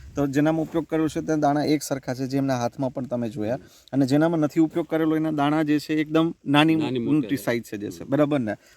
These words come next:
Speaker 1: તો આ બંનેમાં ડિફરન્સ જે છે જોઈ શકાય છે, બરાબર ને?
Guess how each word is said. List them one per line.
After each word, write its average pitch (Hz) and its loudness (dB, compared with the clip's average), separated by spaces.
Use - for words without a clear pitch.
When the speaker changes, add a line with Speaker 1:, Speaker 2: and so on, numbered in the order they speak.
Speaker 1:
તો 135 -4
આ 135 0
બંનેમાં 156 2
ડિફરન્સ 151 -2
જે 151 4
છે 147 0
જોઈ 135 6
શકાય 123 -2
છે, 135 -8
બરાબર 139 4
ને? 113 0